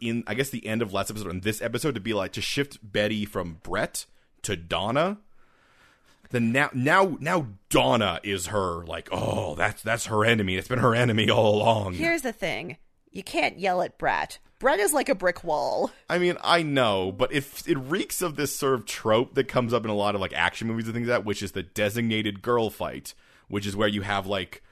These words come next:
Speaker 1: there's the big bad guy, and he has, like, the, the female sidekick, because that's what the hero's female sidekick
Speaker 2: Mm.
Speaker 1: will eventually fight, because, I mean, oh, they can't fight. That, that'll be a man, that'll be man and woman fighting each other.
Speaker 2: But you know who Betty should really fight?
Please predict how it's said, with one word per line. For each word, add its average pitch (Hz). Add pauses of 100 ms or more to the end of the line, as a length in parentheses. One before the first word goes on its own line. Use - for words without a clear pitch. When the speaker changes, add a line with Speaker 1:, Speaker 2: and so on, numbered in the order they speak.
(280)
Speaker 1:
there's 120
the 113
big 120
bad 117
guy, 80 (260)
and 101
he 101
has, 117
like, 110 (240)
the, 104
the 104
female 113
sidekick, 113 (180)
because 104
that's 117
what 117
the 98 (300)
hero's 185
female 113
sidekick 98
Speaker 2:
Mm. -
Speaker 1:
will 101
eventually 110
fight, 117 (240)
because, 120
I 87
mean, 87 (140)
oh, 87
they 85
can't 80
fight. 82
That, 95
that'll 113
be 95
a 85
man, 98
that'll 107
be 101
man 110
and 113
woman 156
fighting 92
each 87
other. 80
Speaker 2:
But -
you 98
know 196
who 214
Betty 170
should -
really 160
fight? 254